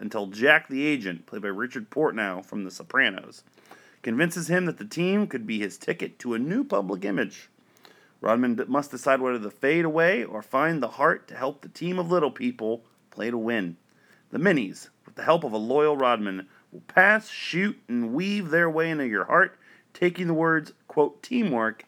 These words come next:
and, quote, determination to new heights. <laughs>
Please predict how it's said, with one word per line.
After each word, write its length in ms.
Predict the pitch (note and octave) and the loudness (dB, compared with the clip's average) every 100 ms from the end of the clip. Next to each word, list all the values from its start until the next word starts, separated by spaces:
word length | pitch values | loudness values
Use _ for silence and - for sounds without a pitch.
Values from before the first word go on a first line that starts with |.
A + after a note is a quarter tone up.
| _ | _
and, 340 | A#2 A2+ G#2+ - | -2 0 -2 -4
quote, 380 | B2+ A#2+ - - | 0 0 -2 -12
determination 960 | A2 - E3+ D3+ E3 E3+ G2+ F#2+ F2+ _ _ _ _ _ - | -8 -2 0 0 0 -4 -6 -8 -10 _ _ _ _ _ -8
to 100 | E3+ | -2
new 220 | F3+ E3+ | -2 0
heights. 540 | F3 E3 - - - - _ _ _ _ _ _ _ _ | 0 -2 -4 -12 -12 -16 _ _ _ _ _ _ _ _
<laughs> 80 | F#3 | -10